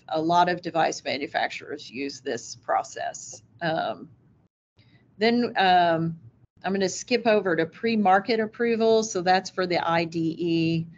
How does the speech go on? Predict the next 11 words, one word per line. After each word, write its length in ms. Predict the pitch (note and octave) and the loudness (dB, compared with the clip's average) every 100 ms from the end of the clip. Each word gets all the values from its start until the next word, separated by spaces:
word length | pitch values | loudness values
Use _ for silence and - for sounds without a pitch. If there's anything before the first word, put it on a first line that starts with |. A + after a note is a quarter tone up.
| _ _ | _ _
high-risk 640 | - E3 D#3+ E3 D#3+ - | -4 0 2 0 -2 -6
devices. 840 | D3+ - G2 F2 - - F2 - - | -12 -4 -2 -2 -6 -12 -12 -14 -2
That's 340 | E3 E3+ - F3+ | 0 0 -2 -4
what 220 | F3 - | -4 -4
the 80 | F3 | -4
majority 640 | F3 F3 E3+ F3 E3+ E3+ | -2 -2 0 0 2 0
of 100 | D#3+ | -2
the 80 | D3 | -6
trials 460 | - D#3+ D#3 D3+ - | -4 -2 -2 -4 -4
we 220 | D#3+ D#3 | -2 -2
perform 640 | D#3+ D#3 E3+ D3+ C#3+ C3+ | -6 -12 -10 -8 -8 -10